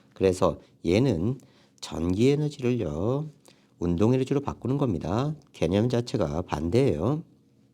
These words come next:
자, 그러면 발전기에 대해서 조금 더 살펴볼게요. 자, 자석이 이렇게 있고요. 이쪽에도 자석이 이렇게 있습니다. 그리고 여기에 내부 코일이 하나 이렇게 있네요.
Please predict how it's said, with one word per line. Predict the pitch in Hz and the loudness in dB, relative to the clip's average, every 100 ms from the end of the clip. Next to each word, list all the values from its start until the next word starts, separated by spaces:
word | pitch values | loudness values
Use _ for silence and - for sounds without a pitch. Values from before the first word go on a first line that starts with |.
| _ _ _ - - _ | _ _ _ -20 -20 _
자, | - 78 | -8 -6
그러면 | 67 113 107 82 131 151 - - _ | 2 2 4 2 0 -2 -8 -20 _
발전기에 | 82 80 - 135 131 131 | -6 -2 2 2 4 4
대해서 | 113 110 110 143 - | 4 2 0 -4 -4
조금 | 127 127 | -4 -2
더 | 107 | 0
살펴볼게요. | 98 113 113 95 73 - 117 80 85 120 - _ _ _ _ _ _ _ _ _ _ _ _ _ _ _ _ | 0 0 0 -4 -6 0 2 2 0 -6 -10 _ _ _ _ _ _ _ _ _ _ _ _ _ _ _ _
자, | - 85 80 - | -10 -6 -4 -4
자석이 | - - 123 120 | -2 0 0 2
이렇게 | 104 98 - 117 | 2 0 0 -2
있고요. | 113 135 120 87 95 120 143 156 156 - - _ _ _ _ _ _ _ _ - - - | 0 2 4 4 4 4 4 2 0 -8 -20 _ _ _ _ _ _ _ _ -20 -20 -16
이쪽에도 | 85 92 101 131 | -12 -6 0 0
자석이 | - 87 85 - - | 0 -2 -2 -4 -4
이렇게 | 95 165 117 | -4 -4 -6
있습니다. | - 131 120 80 82 104 143 147 - - _ _ _ _ _ - - - - - - | -6 -6 -4 -4 -2 0 -2 -4 -14 -20 _ _ _ _ _ -20 -20 -20 -20 -20 -16
그리고 | 87 90 120 147 - | -8 0 4 4 2
여기에 | 95 107 123 127 | -2 4 4 4
내부 | 87 92 113 | 2 2 0
코일이 | 113 147 135 131 | 0 -2 0 0
하나 | 127 120 | 0 -2
이렇게 | 87 90 - | -2 -4 -2
있네요. | 123 80 90 123 92 87 120 156 165 | -2 -2 -2 0 0 0 0 0 -2